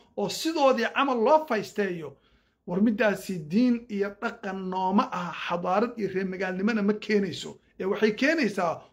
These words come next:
burbur iyo inaad noqotay qof diintiisii gatay oo ka tegay oo dad kale soo raali geliyo, diintiisii gadanaya. Dulmiga Ilaahay ma jecla. Annagoo qof ma dulminayno. Ee, bini aadamka waa jecel lahay, waa soo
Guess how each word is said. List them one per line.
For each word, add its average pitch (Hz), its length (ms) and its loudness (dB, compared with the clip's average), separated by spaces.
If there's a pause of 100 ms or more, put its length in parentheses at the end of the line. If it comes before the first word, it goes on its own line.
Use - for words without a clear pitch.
(140)
burbur 320 520 2 (420)
iyo 208 260 4
inaad 277 300 4
noqotay 220 420 -2
qof 277 240 -4
diintiisii 220 920 -2
gatay 226 340 0 (120)
oo 220 100 0
ka 330 180 -2
tegay 294 360 0 (320)
oo 240 200 4
dad 339 200 0
kale 269 200 4
soo 349 260 2
raali 254 320 4
geliyo, 185 460 2 (140)
diintiisii 320 460 2
gadanaya. 320 440 0 (680)
Dulmiga 285 440 6
Ilaahay 240 240 0
ma 220 120 0
jecla. 156 320 -4 (200)
Annagoo 202 260 -2
qof 208 160 0
ma 214 120 0
dulminayno. 208 600 4 (1200)
Ee, 190 380 2
bini 208 320 2
aadamka 214 380 2
waa 180 140 2
jecel 185 320 -2
lahay, 202 240 -4
waa 170 100 -2
soo 208 200 8